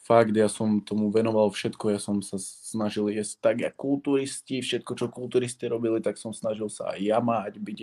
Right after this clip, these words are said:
ako oni. O, g-, g-, gaj-, gajner proteín už od štrnástich som si vedel dať, ale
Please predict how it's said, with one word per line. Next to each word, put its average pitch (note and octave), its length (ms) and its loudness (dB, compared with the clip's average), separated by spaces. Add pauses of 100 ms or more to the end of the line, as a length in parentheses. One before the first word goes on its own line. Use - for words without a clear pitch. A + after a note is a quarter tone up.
(120)
ako - 160 -14
oni. A2 320 -6 (1120)
O, G2+ 400 -2
g-, G#2+ 400 -6
g-, A#2 160 -4
gaj-, B2+ 480 10
gajner B2+ 400 10
proteín B2 560 6
už A2 160 2
od - 40 -10
štrnástich A#2 520 0
som A#2 160 -4
si A2 160 -2
vedel G#2+ 320 4
dať, G#2 240 2 (540)
ale G2+ 640 6